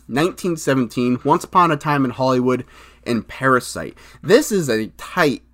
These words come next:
tight race. I'm very glad to see Knives Out in here, because Knives Out, as far as I can tell, didn't get any other nominations. And so I'm very happy to see,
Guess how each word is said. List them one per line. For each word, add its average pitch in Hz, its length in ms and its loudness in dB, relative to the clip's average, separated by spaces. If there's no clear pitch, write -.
tight 135 420 -2
race. 92 420 -6
I'm 156 140 2
very 165 360 6
glad 165 280 4
to 151 60 -10
see 143 180 -2
Knives 131 340 0
Out 120 240 0
in 90 80 -8
here, 87 300 -8
because 117 240 -4
Knives 147 260 2
Out, 147 300 4
as 117 120 -8
far 131 140 8
as 123 100 4
I 120 100 4
can 107 140 -4
tell, 113 200 -2
didn't 117 260 -2
get 107 260 -6
any 170 280 2
other 117 220 2
nominations. 101 800 -4
And 113 180 -2
so 120 540 2
I'm 127 360 4
very 139 500 2
happy 131 480 0
to 120 80 -4
see, 113 480 -6